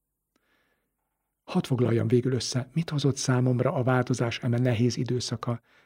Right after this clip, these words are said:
mit tanultam mindebből, s mit kell tovább tanulnom, gyakorolnom, finomítanom, ha nem akarok újra visszakerülni a startvonalra. Utána egy iskolai osztályzattal értékelem, hogyan sikerült mindezt teljesítenem azóta.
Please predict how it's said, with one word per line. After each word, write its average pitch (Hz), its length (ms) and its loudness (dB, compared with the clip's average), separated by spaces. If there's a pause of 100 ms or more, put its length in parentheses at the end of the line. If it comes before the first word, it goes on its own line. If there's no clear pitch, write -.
mit 160 280 4
tanultam 139 480 6
mindebből, 123 760 4 (160)
s - 120 -8
mit 180 160 4
kell 165 160 2
tovább 139 360 2
tanulnom, 123 480 2
gyakorolnom, 120 640 2
finomítanom, 123 720 0 (260)
ha 185 120 0
nem 180 160 8
akarok 131 300 2
újra 147 260 8
visszakerülni 117 600 0
a 95 60 -4
startvonalra. 117 920 -8 (1400)
Utána 151 300 6
egy 127 120 4
iskolai 135 360 4
osztályzattal 120 640 -2
értékelem, 165 600 2 (220)
hogyan 123 300 2
sikerült 123 460 0
mindezt 123 400 2
teljesítenem 117 640 -2
azóta. 113 640 -6